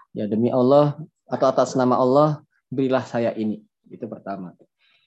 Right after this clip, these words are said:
Atau bentuk yang kedua, meminta dengan nama Allah adalah dia meminta sesuatu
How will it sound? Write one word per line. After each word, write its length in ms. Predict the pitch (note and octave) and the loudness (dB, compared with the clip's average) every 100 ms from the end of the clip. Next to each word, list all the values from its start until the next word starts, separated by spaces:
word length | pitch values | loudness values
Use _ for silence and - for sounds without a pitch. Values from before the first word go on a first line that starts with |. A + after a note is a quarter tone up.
| _ _ _ | _ _ _
Atau 400 | F3 G3 A3+ A3 | -6 0 2 2
bentuk 320 | G3 E3+ E3+ | 2 0 -2
yang 240 | D3+ C#3 | -2 -2
kedua, 640 | C#3+ C#3+ A2+ G#2 A#2+ G#3 - | -4 -6 -6 -2 -2 -4 -6
meminta 720 | C#3+ C3 C#3+ F#3 F#3+ E3 D3+ | -6 -4 -2 -4 -2 0 0
dengan 320 | C3 A#2+ A#2+ | -2 -6 -4
nama 240 | A#2 A2 G#2 | -6 -6 -8
Allah 400 | G#2 G2 A2 D3+ D3 B2+ | -10 -6 -4 -4 -4 -6
adalah 420 | A2+ G2+ G#2+ D3+ G#3 - _ _ E5 - - C3+ | -6 -6 -2 -2 -4 -10 _ _ -14 -12 -14 -8
dia 160 | B2 D3 | -2 -2
meminta 560 | F#3 D#3 C3+ C3 D#3+ | 0 -2 -2 -4 -4
sesuatu 880 | E3+ D3+ - D3 B2+ - D#3+ G#3+ - | -4 -8 -4 -6 -6 -8 -6 -6 -8